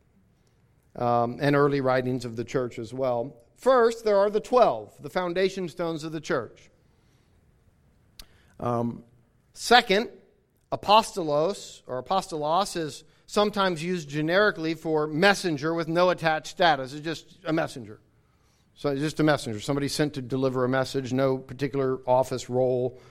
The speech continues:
uh, status that is attributed to it. Third, and the one that's referenced here,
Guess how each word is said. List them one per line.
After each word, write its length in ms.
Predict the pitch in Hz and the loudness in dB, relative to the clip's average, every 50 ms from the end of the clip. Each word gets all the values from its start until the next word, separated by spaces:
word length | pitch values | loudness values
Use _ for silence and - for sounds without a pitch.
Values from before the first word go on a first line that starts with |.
| - _ _ _ - | -20 _ _ _ -2
uh, 400 | 139 131 127 123 123 123 127 135 | 0 2 2 2 2 0 -4 -6
status 560 | - - - 151 139 131 131 135 131 - - | -10 -6 -2 2 2 4 2 2 -2 -4 -4
that 160 | - 123 120 | -6 -4 -4
is 160 | 120 117 107 117 | -4 -6 -8 -10
attributed 520 | 117 - 147 139 123 120 107 110 107 110 | -8 -4 -4 -2 -2 -4 -6 -6 -10 -12
to 120 | - 113 107 | -12 -12 -12
it. 180 | 104 - - _ _ _ _ _ _ _ _ _ _ _ _ | -12 -14 -18 _ _ _ _ _ _ _ _ _ _ _ _
Third, 560 | _ - - - 269 302 294 269 240 220 208 208 | _ -20 0 4 6 8 10 10 10 8 6 4
and 100 | 196 196 | 2 2
the 60 | 202 | 2
one 200 | 220 233 240 226 | 4 4 4 2
that's 200 | 214 190 - 208 | 0 0 0 2
referenced 500 | 214 208 196 - 196 175 160 - - - | 2 2 2 2 -2 -6 -6 -8 -6 -4
here, 400 | 240 247 190 160 147 170 202 | 0 2 2 2 2 0 -4